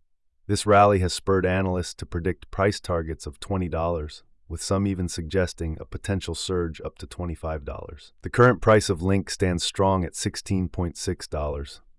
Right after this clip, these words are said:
buoyed by significant factors such as whale accumulation, which is largely credited for the surge. Market experts now anticipate that Chainlink could experience up to a thirty-eight percent price gain by surpassing a crucial resistance level,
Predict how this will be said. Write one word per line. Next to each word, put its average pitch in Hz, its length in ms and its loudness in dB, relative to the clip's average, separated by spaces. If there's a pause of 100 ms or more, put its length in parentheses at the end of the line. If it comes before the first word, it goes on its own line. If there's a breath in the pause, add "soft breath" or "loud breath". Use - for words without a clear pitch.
(160)
buoyed 101 240 6
by 87 140 4
significant 92 600 -2
factors 87 440 0
such 82 200 -6
as 76 120 -8
whale 87 260 0
accumulation, 82 840 -4 (320)
which - 160 -10
is 82 140 -6
largely 92 420 2
credited 82 520 -2
for 76 120 -12
the 76 80 -8
surge. 76 560 -8 (840)
Market 104 280 4
experts 98 400 2
now 90 180 2
anticipate 87 560 -2
that 85 120 -8
Chainlink 95 580 -2
could 90 120 -8
experience 90 640 -2
up - 180 -6
to 85 120 -4
a 82 60 -2
thirty-eight 98 560 2
percent 90 400 -6
price 90 280 -2
gain 80 280 -4
by 76 80 -4
surpassing 87 600 -4
a 76 60 -6
crucial 95 480 -4
resistance 80 580 -6
level, 73 380 -10